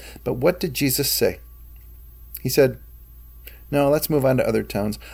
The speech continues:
I've come to preach the good news." So it's important for us to keep in mind that his miracle cures, including those we hear about today, were only one aspect of his greater mission to help people to repent and believe.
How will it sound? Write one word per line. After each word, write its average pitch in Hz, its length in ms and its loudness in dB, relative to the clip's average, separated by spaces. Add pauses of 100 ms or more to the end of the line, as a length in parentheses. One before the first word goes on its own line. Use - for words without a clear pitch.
I've 135 140 4
come 147 180 2
to 123 60 -2
preach 139 280 0
the 123 60 -4
good 113 200 2
news." 113 500 0 (920)
So - 140 -6
it's - 100 -4
important 165 480 2
for 147 140 0
us 151 100 0
to - 100 -8
keep - 220 -4
in 117 100 0
mind 127 280 4
that 107 100 0
his 107 140 0
miracle 139 320 2
cures, 143 380 0
including 180 460 2
those 156 200 2
we 147 100 -2
hear 156 140 4
about 147 240 4
today, 131 440 4 (560)
were - 120 -2
only 151 260 4
one 147 340 2
aspect 170 580 2
of 113 120 -2
his 117 120 -2
greater 147 320 2
mission 107 280 2
to 131 100 -2
help 143 300 0
people 135 300 0
to 143 100 -4
repent 127 440 0 (300)
and 123 100 -4
believe. 135 500 -2